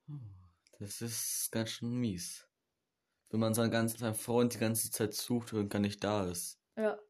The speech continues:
Speaker 1: Nur viele Jahre.
Speaker 2: Ja, wahrscheinlich. Ja. Jedenfalls, äh, vergehen dann erstmal ein paar Jahre.
Speaker 1: Also, wie gesagt, Kakashi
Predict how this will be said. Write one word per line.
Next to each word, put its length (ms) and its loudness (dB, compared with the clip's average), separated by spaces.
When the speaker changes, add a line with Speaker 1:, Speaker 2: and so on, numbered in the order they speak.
Speaker 1:
Nur 400 2
viele 440 0
Jahre. 640 -4
Speaker 2:
Ja, 180 8
wahrscheinlich. 680 6
Ja. 240 2
Jedenfalls, 560 6
äh, 200 6
vergehen 400 8
dann 140 8
erstmal 640 6
ein 160 2
paar 140 4
Jahre. 140 8
Speaker 1:
Also, 280 2
wie 60 4
gesagt, 360 2
Kakashi 580 0